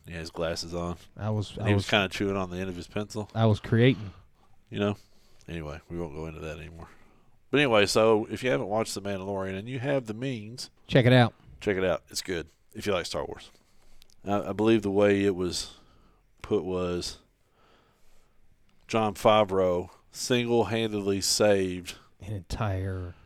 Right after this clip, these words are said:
Speaker 2: franchise.
Speaker 1: the entire Star Wars franchise.
Speaker 2: In one season.
Speaker 1: Hey, Kenzie. Dad's got us on the big screen. He got a big new T V for Christmas.
Speaker 2: Did he really? How big?
Speaker 1: Pretty big.
Speaker 2: Did he get a seventy?
Speaker 1: Sixty-five, I think.
Speaker 2: Ooh, close.
Speaker 1: Yeah.
Speaker 2: Woo.
Speaker 1: It's, uh, it's,
Speaker 2: Woo. He
Speaker 1: it's
Speaker 2: came
Speaker 1: not
Speaker 2: to, he came to play.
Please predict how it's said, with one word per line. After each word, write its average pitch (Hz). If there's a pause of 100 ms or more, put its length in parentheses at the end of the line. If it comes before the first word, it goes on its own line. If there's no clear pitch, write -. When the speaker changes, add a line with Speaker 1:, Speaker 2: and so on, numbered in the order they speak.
(220)
Speaker 2:
franchise. 92
Speaker 1:
the 101
entire 95
Star 92
Wars 87
franchise. 82
Speaker 2:
In 104
one 98
season. 92 (280)
Speaker 1:
Hey, 160
Kenzie. 127 (1000)
Dad's 107
got 95
us 90
on 92
the 87
big 92
screen. 90
He 104
got 95
a 85
big 92
new 92
T 104
V 85
for -
Christmas. 82
Speaker 2:
Did 160
he 165
really? 156
How 147
big? 135 (480)
Speaker 1:
Pretty 110
big. 98
Speaker 2:
Did 123
he 117
get 135
a 131
seventy? 170
Speaker 1:
Sixty-five, 131
I 127
think. 147 (220)
Speaker 2:
Ooh, 143
close. 127
Speaker 1:
Yeah. 117 (120)
Speaker 2:
Woo. 359 (500)
Speaker 1:
It's, 110
uh, 101
it's, 339
Speaker 2:
Woo. 180
He -
Speaker 1:
it's 160
Speaker 2:
came 190
Speaker 1:
not 151
Speaker 2:
to, -
he 180
came 202
to 156
play. 165